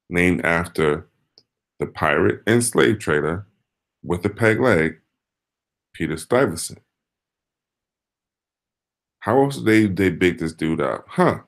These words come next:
Stuyvesant Town in New York. Bedford Stuyvesant, my home. Brooklyn is named after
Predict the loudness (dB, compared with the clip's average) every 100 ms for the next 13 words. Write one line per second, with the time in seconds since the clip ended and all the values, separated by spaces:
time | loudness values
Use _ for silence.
0 | _ _ _ _ _ _ -4 0 2 2
1 | 0 -2 -2 0 2 2 2 0 2 2
2 | 2 0 -2 _ _ _ _ _ -20 0
3 | 4 4 2 -2 2 4 2 -2 -4 -2
4 | 0 -2 -2 -2 -4 -6 -2 0 2 0
5 | -4 0 2 4 2 -2 -8 -14 _ _
6 | _ _ _ _ _ _ _ 0 0 -4
7 | -4 -8 -8 -4 -2 0 2 4 6 4
8 | 2 -2 -8 -4 -2 -4 -4 -4 -4 -8